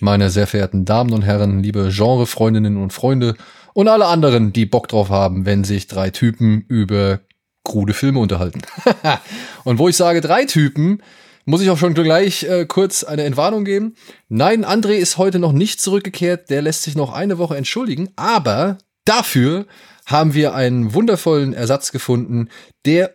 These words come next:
Urst vom YouTube-Kanal Urst der Typ hat sich heute uns angeschlossen und hat sich drei Filme für uns angeschaut, um darüber heute mit uns zu reden. Hallo Urst.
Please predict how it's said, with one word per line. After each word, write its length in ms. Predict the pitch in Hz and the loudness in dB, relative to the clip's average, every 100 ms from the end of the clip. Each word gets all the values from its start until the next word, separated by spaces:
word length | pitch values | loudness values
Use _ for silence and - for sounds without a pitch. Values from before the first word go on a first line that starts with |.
| - | 2
Urst 420 | 262 143 - - | 2 2 0 -6
vom 300 | - - 160 | -8 -2 -2
YouTube-Kanal 920 | 143 226 226 196 170 156 156 151 151 - | 0 -2 -4 -2 0 0 0 0 -2 0
Urst 440 | 220 220 - - | 0 0 -4 0
der 120 | 175 | 0
Typ 440 | 165 214 160 - - _ _ _ _ | 2 0 0 -6 -18 _ _ _ _
hat 160 | 151 143 | -4 0
sich 220 | 151 - | 0 2
heute 300 | 143 135 127 - | 2 2 0 0
uns 220 | 160 151 | 0 0
angeschlossen 800 | - 147 135 - 123 113 117 107 - | -2 -2 -2 0 0 0 -2 -2 -4
und 260 | 120 110 | -4 -2
hat 200 | 117 - | -2 -4
sich 380 | 120 107 - _ | -6 -8 -10 _
drei 380 | 123 110 170 214 | -2 0 2 0
Filme 540 | - 196 165 139 139 - _ - | 0 2 2 2 -2 -6 _ -14
für 400 | - 156 156 156 | -2 2 2 2
uns 420 | 143 135 - - _ _ _ - | 0 0 -4 -8 _ _ _ -4
angeschaut, 720 | 151 175 156 143 123 113 - _ _ _ _ | 0 0 2 2 2 0 -6 _ _ _ _
um 200 | - 127 | -6 -2
darüber 300 | 120 107 104 101 | 0 0 0 0
heute 200 | 104 98 | 0 -4
mit 80 | |
uns 160 | 98 - | -6 -6
zu 120 | 107 | -6
reden. 260 | 107 90 76 | -6 -4 0
Hallo 140 | 151 | 0
Urst. 420 | 156 139 - - | 0 -2 -4 -12